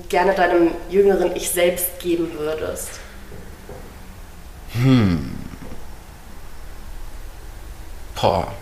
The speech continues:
Speaker 2: das ist eine gute Frage. <laughs> Weil ehrlicherweise kann ich mich wirklich super glücklich schätzen und bin unendlich dankbar dafür, dass es echt alles so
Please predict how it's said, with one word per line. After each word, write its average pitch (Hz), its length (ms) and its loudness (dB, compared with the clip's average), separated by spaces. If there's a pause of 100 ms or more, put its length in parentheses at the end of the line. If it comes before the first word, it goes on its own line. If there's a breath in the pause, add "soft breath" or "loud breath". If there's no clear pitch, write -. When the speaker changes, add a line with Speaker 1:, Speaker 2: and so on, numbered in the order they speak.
(280)
Speaker 2:
das 107 240 2
ist 120 180 0
eine 127 100 6
gute 170 340 0
Frage. 170 540 6 (540)
<laughs> - 680 4
Weil 135 240 6
ehrlicherweise 165 600 4 (180)
kann 147 200 0
ich 143 140 -2
mich 147 220 0
wirklich 147 400 -2
super 131 460 2
glücklich 127 340 0
schätzen 123 300 2
und 113 100 6
bin 107 160 6 (180)
unendlich 135 440 2
dankbar 113 340 2
dafür, 110 540 2
dass 104 140 0
es 101 160 -2
echt - 180 -2
alles 107 220 -2
so 104 280 0